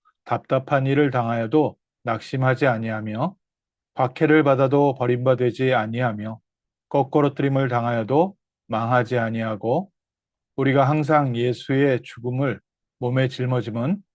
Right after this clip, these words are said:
예수의 생명이 또한 우리 몸에 나타나게 하려 함이라." 아멘. 오늘 또 중요한 구원의 축복을 누리는 복된 날 되시기를 주님의 이름으로 축원합니다. 또 구원의 능력을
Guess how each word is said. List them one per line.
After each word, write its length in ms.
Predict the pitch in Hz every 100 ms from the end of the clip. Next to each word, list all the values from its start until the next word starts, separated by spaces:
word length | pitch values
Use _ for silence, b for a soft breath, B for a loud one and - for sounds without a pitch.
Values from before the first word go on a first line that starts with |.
| _ _ _ _ -
예수의 340 | 127 127 156 139
생명이 520 | 165 165 165 160 147
또한 440 | 156 147 156 147 - _
우리 180 | 131 123
몸에 440 | 117 110 127 175 214 -
나타나게 920 | 104 104 - 135 131 117 135 160 196 - _
하려 340 | - 117 123 151
함이라." 800 | 139 113 104 101 95 90 90 95 _ _ _
아멘. 720 | 90 92 95 95 101 107 120 - _ _ _ _ _ - b b _ _ _
오늘 480 | 143 147 147 139 185 _ _ _ _ _ _ _
또 160 | 151 139
중요한 480 | 139 139 139 139 135
구원의 400 | 135 135 135 131
축복을 420 | - - 160 143
누리는 400 | 117 107 135 196 - _
복된 400 | 117 - 131 123
날 160 | 120 110
되시기를 360 | 104 117 113
주님의 400 | - 117 113 110
이름으로 340 | 104 101 98 98
축원합니다. 960 | - - 123 113 104 98 101 98 95 _ _ _
또 200 | 113 104
구원의 460 | - 123 120 127 123
능력을 560 | 135 139 131 151 123